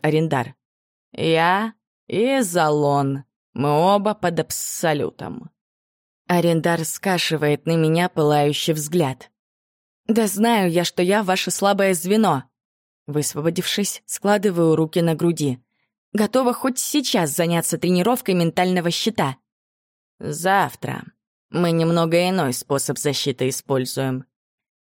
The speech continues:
Арендар поглаживает меня по плечу.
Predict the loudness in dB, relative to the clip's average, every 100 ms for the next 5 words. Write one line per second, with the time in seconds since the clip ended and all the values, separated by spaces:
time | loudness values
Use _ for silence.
0 | _ 0 2 2 0 -2 0 0 0 0
1 | 0 0 0 0 0 -2 -2 -4 -2 -6
2 | -6